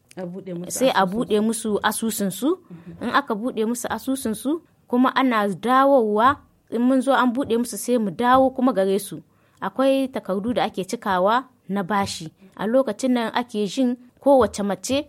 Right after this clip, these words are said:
Speaker 2: kamar yanzu aka ɗau yar wanga
Speaker 1: Misali.
Speaker 2: misali na
Speaker 1: Mhm.
Speaker 2: gungu.
Speaker 1: Mhm.
Speaker 2: He a tambayi cikin gungu.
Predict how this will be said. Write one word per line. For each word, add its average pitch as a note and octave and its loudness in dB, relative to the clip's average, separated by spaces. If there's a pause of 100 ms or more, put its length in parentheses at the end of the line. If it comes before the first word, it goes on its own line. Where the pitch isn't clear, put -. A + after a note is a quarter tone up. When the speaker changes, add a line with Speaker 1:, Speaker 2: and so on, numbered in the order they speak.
(140)
Speaker 2:
kamar A3 -2
yanzu B3 2
aka B3 -4
ɗau A3+ -2
yar A3 -2 (440)
wanga A3 -2
Speaker 1:
Misali. A#3+ 2
Speaker 2:
misali G3+ -2
na G#3 2 (360)
Speaker 1:
Mhm. E3+ -10
Speaker 2:
gungu. F#3 2 (160)
Speaker 1:
Mhm. F3+ -12 (280)
Speaker 2:
He B3 0
a - 0
tambayi G3+ 0
cikin A#3 -2
gungu. G3 4